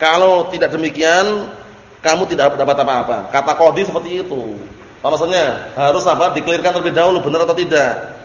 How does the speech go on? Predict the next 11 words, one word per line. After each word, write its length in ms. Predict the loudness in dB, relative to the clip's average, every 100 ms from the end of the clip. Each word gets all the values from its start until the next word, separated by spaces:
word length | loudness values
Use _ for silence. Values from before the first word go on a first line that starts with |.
| -20 -14
Nah, 160 | -4 -2
barakallahu 460 | 0 2 2 2 0
fiikum, 160 | -2
seperti 340 | -2 -4 -2 -2
itu. 160 | -4 -8 -12 -20 -20 -4
Ikhwani 400 | 0 4 4 4
fid 160 | 2 2
din, 140 | 4
azza 240 | 2 2 2
wa 140 | 0
jazakumullah 460 | 2 0 0 2